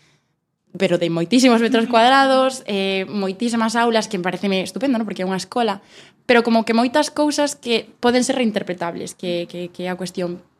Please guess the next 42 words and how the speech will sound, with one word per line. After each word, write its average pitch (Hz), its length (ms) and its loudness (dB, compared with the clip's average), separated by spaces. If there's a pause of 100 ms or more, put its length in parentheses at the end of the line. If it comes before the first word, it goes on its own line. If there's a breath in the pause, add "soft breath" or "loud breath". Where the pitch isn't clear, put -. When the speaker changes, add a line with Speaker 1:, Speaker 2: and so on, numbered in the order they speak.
(160)
Speaker 1:
Pero 226 160 2
entendo, 220 320 2
dicir, 208 320 -2
o 202 80 2
arquitecto, 208 480 -4
pois 220 160 -2
eso, 208 240 0 (160)
ten 196 160 -2
que 202 80 -6
tamén, 208 400 -2
pois, 190 240 -4
saber 202 480 -4 (340)
sacar 208 560 -2
ventaxas 196 640 -2
das, 190 240 -6
das 196 160 -4
cousas 202 320 -8
que - 80 -8
non 185 160 -4
o 180 80 -6
son, 269 240 0
o 214 80 0
principio 196 400 -6
que 185 80 -6
non 180 160 -2
o 190 160 0
eran, 214 320 -2 (400 loud breath)
ou 185 160 -4
cousas 190 320 -4
así. 240 400 -6 (800)
E 208 480 2
o 202 80 2
feito 269 320 -2
tamén 247 240 2
de 233 80 2
estar 220 160 0
lidiando 226 320 2
co 233 80 -2
programa, 233 400 2
pois 214 240 -4
tamén 208 400 0
ralentiza, 196 1040 0